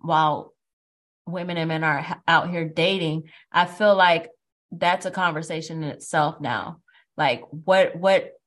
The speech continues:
if we were to get into a committed relationship, what do you expect me to do?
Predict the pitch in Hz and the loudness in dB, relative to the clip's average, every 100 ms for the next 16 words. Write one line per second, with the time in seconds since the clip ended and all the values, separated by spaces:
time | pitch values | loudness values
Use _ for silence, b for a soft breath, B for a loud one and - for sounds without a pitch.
0 | _ 180 180 202 233 226 220 214 196 190 | _ 0 0 -4 -2 -2 -2 -6 -6 -8
1 | 180 185 170 165 - _ _ _ _ _ | -4 -2 0 -2 -6 _ _ _ _ _
2 | _ _ - 202 190 220 233 220 185 180 | _ _ -4 0 2 2 2 2 2 0
3 | - 175 - 185 202 180 - - 170 - | -6 -6 -2 -4 -4 -6 -8 -6 -6 -6
4 | 170 156 151 123 - | -8 -8 -8 -10 -12